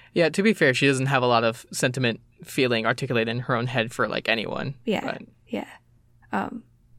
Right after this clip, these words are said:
Speaker 2: but yeah, it's just, it just, like, it, it,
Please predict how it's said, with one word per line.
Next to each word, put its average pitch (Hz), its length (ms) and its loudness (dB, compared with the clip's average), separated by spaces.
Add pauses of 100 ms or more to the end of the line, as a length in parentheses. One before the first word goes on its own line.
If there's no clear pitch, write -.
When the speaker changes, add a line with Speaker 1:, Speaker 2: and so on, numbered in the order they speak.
(240)
Speaker 2:
but - 240 -4
yeah, 202 220 0 (100)
it's 190 120 -6
just, - 440 -2 (640)
it 214 100 0
just, - 540 2
like, 190 320 0 (420)
it, 202 220 0 (100)
it, 208 220 0